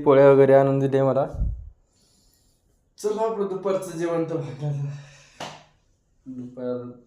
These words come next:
दुपार झाली मला ते एक दीड वाजलाय. खतरनाक झोपलो होतो आज. तर प्लेट आहे,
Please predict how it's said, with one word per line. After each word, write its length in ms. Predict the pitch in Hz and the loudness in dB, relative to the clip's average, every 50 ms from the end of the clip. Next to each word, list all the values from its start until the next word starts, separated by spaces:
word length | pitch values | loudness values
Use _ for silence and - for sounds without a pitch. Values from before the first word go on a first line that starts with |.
| _ _ _ _ _ | _ _ _ _ _
दुपार 340 | 143 127 127 127 151 165 160 | -18 -16 -14 -10 -10 -8 -6
झाली 260 | 156 156 156 156 170 | -4 -4 -4 -4 -4
मला 160 | 165 165 165 | -4 -4 -6
ते 160 | 156 156 156 147 | -6 -6 -8 -10
एक 100 | 143 147 | -8 -8
दीड 140 | 151 143 143 | -8 -6 -4
वाजलाय. 360 | 143 143 143 143 156 - - - - - - _ _ _ _ - - - - - _ _ _ _ _ _ _ _ _ _ _ _ _ _ _ _ _ _ _ _ _ _ _ _ _ _ _ _ _ _ _ _ _ _ _ _ _ 143 143 147 127 _ | -4 -4 -4 -4 -6 -8 -10 -12 -16 -20 -20 _ _ _ _ -20 -20 -20 -20 -20 _ _ _ _ _ _ _ _ _ _ _ _ _ _ _ _ _ _ _ _ _ _ _ _ _ _ _ _ _ _ _ _ _ _ _ _ _ -20 -20 -20 -20 _
खतरनाक 1000 | - - - - 170 147 139 139 135 135 135 135 - - - - - - - 147 | -20 -20 -12 -8 -6 -6 -4 -4 -4 -6 -6 -10 -14 -18 -20 -20 -20 -18 -14 -12
झोपलो 380 | 127 131 135 127 127 127 127 | -10 -10 -10 -10 -10 -10 -12
होतो 220 | 123 123 - - - | -12 -12 -14 -16 -16
आज. 260 | - - - _ _ _ _ _ _ _ _ _ _ _ _ _ _ _ _ _ _ _ _ _ _ _ _ _ _ _ _ _ _ _ _ _ _ _ _ _ _ _ _ _ _ _ _ _ _ _ _ _ _ _ _ _ _ _ _ _ _ _ _ _ | -16 -18 -20 _ _ _ _ _ _ _ _ _ _ _ _ _ _ _ _ _ _ _ _ _ _ _ _ _ _ _ _ _ _ _ _ _ _ _ _ _ _ _ _ _ _ _ _ _ _ _ _ _ _ _ _ _ _ _ _ _ _ _ _ _
तर 640 | 165 160 165 165 165 170 170 170 170 175 170 170 160 143 - - - _ _ _ _ _ _ _ _ _ _ _ _ _ _ _ _ _ _ _ _ _ _ _ _ _ _ _ _ _ _ _ _ _ _ _ _ _ _ _ _ _ _ _ _ _ _ _ _ - - _ _ | -12 -8 -6 -6 -6 -6 -8 -8 -8 -8 -8 -10 -10 -12 -14 -18 -20 _ _ _ _ _ _ _ _ _ _ _ _ _ _ _ _ _ _ _ _ _ _ _ _ _ _ _ _ _ _ _ _ _ _ _ _ _ _ _ _ _ _ _ _ _ _ _ _ -20 -20 _ _
प्लेट 260 | - 135 131 127 - 127 | 0 2 2 2 2 -2
आहे, 120 | 135 135 | -4 -6